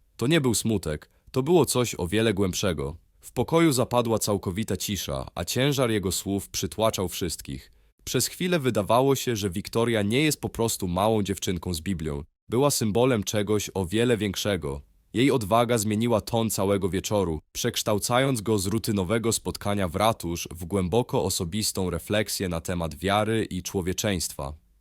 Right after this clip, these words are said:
Tusk wypowiedział słowa, o których nie wiedziała, że musi je usłyszeć. Dzięki temu dotknął części jej młodego serca, którą tak długo strzegła.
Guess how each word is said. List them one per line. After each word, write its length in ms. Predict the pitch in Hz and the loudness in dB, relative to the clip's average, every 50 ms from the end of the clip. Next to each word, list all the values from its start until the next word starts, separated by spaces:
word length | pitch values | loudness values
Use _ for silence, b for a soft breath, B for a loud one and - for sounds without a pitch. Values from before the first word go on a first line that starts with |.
| _ _ - | _ _ -6
Tusk 320 | - - 175 190 - - 123 | 0 2 2 2 2 -2 -2
wypowiedział 580 | 117 127 117 - 110 95 113 127 120 127 110 | -2 -2 0 0 0 2 2 2 2 2 0
słowa, 640 | 98 - - 107 113 117 101 80 85 76 73 73 - - | 0 0 0 2 2 2 2 2 0 -2 -2 -4 -8 -8
o 100 | - 87 | -8 -8
których 380 | - - - - 110 101 - 110 | -6 -4 -4 -4 -4 -2 -2 0
nie 120 | 117 113 | -2 2
wiedziała, 480 | 101 110 92 104 113 127 135 135 117 95 | 2 0 2 2 2 4 4 4 2 2
że 120 | 95 90 | 0 0
musi 300 | 87 95 104 - - 101 | 0 0 -2 -2 0 0
je 120 | 98 95 | 0 0
usłyszeć. 640 | 85 95 - - 107 95 80 - 71 65 - - - _ _ _ _ - | 0 0 -2 0 0 0 0 -2 -8 -8 -10 -12 -16 _ _ _ _ -4
Dzięki 340 | 87 117 113 101 - 104 | -2 -2 -2 0 -2 -4
temu 340 | - - 127 147 160 156 139 | -2 0 0 2 2 0 -2
dotknął 480 | 101 98 113 120 - - - 123 110 95 | 0 2 0 0 0 -2 -4 -2 -2 -2
części 460 | - - 104 110 110 104 - - 98 | -2 -2 -2 0 -2 -2 -4 -4 -2
jej 140 | 95 92 90 | 0 0 0
młodego 420 | 90 92 90 85 98 95 95 95 | 0 0 0 0 0 0 0 0
serca, 520 | - - 107 101 87 - - - 69 65 73 | 0 2 0 0 0 -2 -4 -6 -6 -8 -8
którą 360 | - - - 95 92 90 85 | -10 -8 -6 -4 -4 -4 -4
tak 260 | - 107 110 98 92 | -2 -2 -2 0 -2
długo 300 | 85 92 95 82 90 85 | -2 -2 -2 -2 -2 -4
strzegła. 580 | - - - - 101 87 76 73 71 69 76 | -2 -4 -2 -2 -2 -4 -4 -6 -8 -8 -10